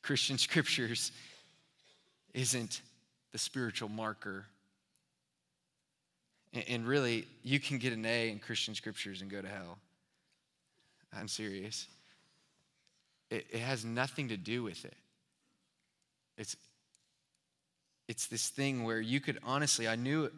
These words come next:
I knew this guy when I went to Israel a couple of years ago. My guide was Jewish, and he knew the Bible better than me. It was very, very weird. He knew the Bible better than everyone on the trip.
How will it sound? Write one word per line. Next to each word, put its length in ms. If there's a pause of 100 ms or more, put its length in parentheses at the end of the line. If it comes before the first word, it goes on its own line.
(120)
I 60
knew 220
this 160
guy 280
when 160
I 100
went 160
to 120
Israel 460 (500)
a 20
couple 220
of 60
years 240
ago. 220 (580)
My 160
guide 360
was 200
Jewish, 580 (840)
and 120
he 60
knew 200
the 80
Bible 320
better 260
than 160
me. 60
It 480
was 120
very, 360 (180)
very 200
weird. 320 (420)
He 80
knew 80
the 80
Bible 260
better 220
than 140
everyone 500 (420)
on 140
the 80
trip. 320